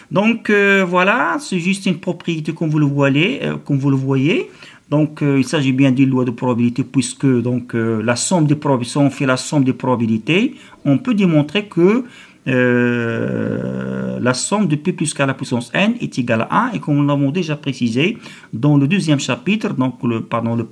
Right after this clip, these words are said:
le, voilà, le deuxième chapitre, variable aléatoire à une dimension, et loi de probabilité, euh, il doit satisfaire cette condition, ça veut dire que la somme des probabilités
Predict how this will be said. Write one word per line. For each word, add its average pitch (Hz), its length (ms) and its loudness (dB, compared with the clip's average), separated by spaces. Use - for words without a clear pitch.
le, 110 560 -4
voilà, 113 240 2
le 113 100 2
deuxième 170 300 0
chapitre, 147 400 -4
variable 135 400 -2
aléatoire 120 400 -2
à 110 60 -2
une 104 60 -6
dimension, 101 640 -2
et 190 120 -4
loi 156 180 0
de 139 80 -4
probabilité, 123 800 -2
euh, 113 720 0
il 113 220 2
doit 131 260 2
satisfaire 160 560 -6
cette - 180 -8
condition, 120 540 -2
ça 147 140 -8
veut 131 100 -4
dire 143 160 -4
que 135 100 -6
la 123 140 -2
somme 202 380 -2
des 123 100 -2
probabilités 139 760 0